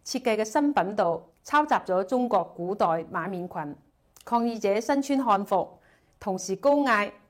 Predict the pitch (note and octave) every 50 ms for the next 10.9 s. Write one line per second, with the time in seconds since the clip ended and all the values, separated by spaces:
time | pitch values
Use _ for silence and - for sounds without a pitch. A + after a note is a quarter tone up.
0 | _ _ _ _ _ _ A3+ A3 A3 - A#3 A#3 A#3 A#3 A#3 - - - _ _
1 | _ _ _ - G#3+ F#3+ F3+ F3 E3+ F#3+ A3+ C4+ C#4 G#3 E3 E3+ E3 G#3+ G3 G3+
2 | G3 E3+ D#3 E3 E3 F3+ F#3 F#3 F#3 - - _ _ _ _ _ _ _ - G3+
3 | F#3+ F3+ C#4+ D4 D4+ C#4+ A#3 G3+ F#3+ E3+ E3 D#3+ - F3+ F3+ G#3+ B3 - - -
4 | _ _ _ _ G3+ G3 G3 - A3 G#3 G#3 G#3 - G3 G3+ A3+ B3 A#3+ - -
5 | A3 G#3 G#3 - A3+ A3+ A3 G3 F3 F#3+ G3 - F3 D#3+ E3+ F#3+ - - - _
6 | _ _ _ _ _ _ _ - A3+ G#3 G#3 G3 G3 G#3 G#3+ G#3+ G#3+ A#3 A3 A3
7 | G#3+ G3+ G3 G3 G3 - - _ _ _ _ - A3 A3 B3 C4 B3+ A3+ A3 A3
8 | - - G#3 F3 E3 E3 E3 - - G3 G3+ B3+ D4 - A#3 A#3+ F#3+ - - G#3
9 | F3 E3 E3+ F3 - F#3+ F#3+ F#3+ - - F#3+ A3 C#4+ C4+ A#3+ G3 F3+ F3+ F3+ -
10 | G#3 G#3 G#3 G#3 - F3+ E3 E3 G3+ - A3 F#3+ - - B3+ B3+ C4 C4